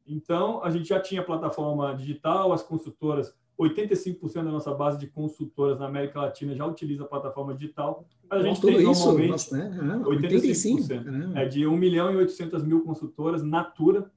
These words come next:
Speaker 1: na América Latina, um milhão e seiscentos mil já utilizam
Speaker 2: Caramba,
Speaker 1: a
Speaker 2: que
Speaker 1: plataforma
Speaker 2: legal.
Speaker 1: digital, é, com bastante frequência. Mas, é, o que acontece é que existem aquelas heavy users, as early adopters,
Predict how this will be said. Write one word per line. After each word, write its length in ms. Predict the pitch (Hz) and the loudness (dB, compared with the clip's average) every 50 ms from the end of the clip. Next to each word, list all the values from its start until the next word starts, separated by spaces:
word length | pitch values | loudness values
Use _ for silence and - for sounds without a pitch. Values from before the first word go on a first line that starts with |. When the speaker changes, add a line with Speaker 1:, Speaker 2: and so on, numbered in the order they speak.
| _ _ _ _ - | _ _ _ _ -10
Speaker 1:
na 160 | 143 143 143 | -6 -4 -2
América 360 | 143 143 147 147 143 147 143 | -2 -2 -2 -2 -2 -2 -4
Latina, 340 | 143 139 - - - 156 165 | -4 -4 -4 -4 -6 -6 -4
um 60 | 170 | -2
milhão 320 | 165 170 165 147 151 160 | -2 -2 0 0 0 -2
e 40 | 175 | -4
seiscentos 460 | 160 - 165 156 - 156 147 131 127 | -4 -6 -6 -6 -6 -8 -8 -8 -8
mil 160 | 127 135 147 143 | -6 -6 -6 -4
já 120 | 147 147 | -4 -4
utilizam 380 | 143 - - 147 139 165 175 185 | -6 -4 -4 -4 -4 -4 -4 -4
Speaker 2:
Caramba, 120 | 151 135 | -4 -4
Speaker 1:
a 40 | - | -4
Speaker 2:
que 40 | - | -4
Speaker 1:
plataforma 260 | 175 180 180 151 139 | -4 -2 -2 0 0
Speaker 2:
legal. 160 | 139 143 156 | 0 -2 -2
Speaker 1:
digital, 420 | - 143 131 135 135 139 - - - _ _ _ _ _ _ _ | -4 -4 -4 -4 -6 -6 -8 -12 -18 _ _ _ _ _ _ _
é, 300 | 131 135 135 135 139 135 | -2 0 2 2 2 0
com 360 | 135 - - - 180 185 214 208 | 0 -4 -2 0 2 2 2 2
bastante 400 | 196 190 185 - 190 180 180 - | 2 0 0 0 -2 -2 -4 -2
frequência. 640 | - 156 160 160 - 135 127 120 110 - - 113 - _ _ _ _ _ _ _ | -4 -4 -4 -2 -4 -4 -6 -6 -8 -12 -16 -20 -20 _ _ _ _ _ _ _
Mas, 840 | - 156 151 151 151 151 151 151 151 151 151 151 151 156 151 139 135 151 | -6 -4 -2 0 2 2 2 2 2 2 2 2 4 4 4 2 2 0
é, 100 | 151 156 | 2 2
o 80 | 156 | 2
que 80 | 156 185 | 2 2
acontece 380 | 180 - 185 - 190 190 190 | 2 2 0 0 0 -2 -2
é 40 | 202 | 0
que 60 | - | 0
existem 280 | 208 202 208 208 - 208 | 0 0 0 -2 -6 -6
aquelas 440 | - - 202 208 196 - - - - _ _ - | -4 0 2 2 4 2 2 -2 -8 _ _ 0
heavy 300 | 165 160 160 170 170 180 | 0 0 2 2 4 4
users, 480 | 185 185 175 160 160 170 170 165 - _ _ _ _ | 6 6 6 4 4 2 0 -4 -8 _ _ _ _
as 240 | - 139 139 131 127 | -2 -2 -2 0 0
early 200 | 143 147 147 156 | -2 0 0 0
adopters, 600 | 160 151 139 151 156 156 156 - - 151 151 151 | 0 -2 0 0 0 0 0 -2 -2 -4 -4 -4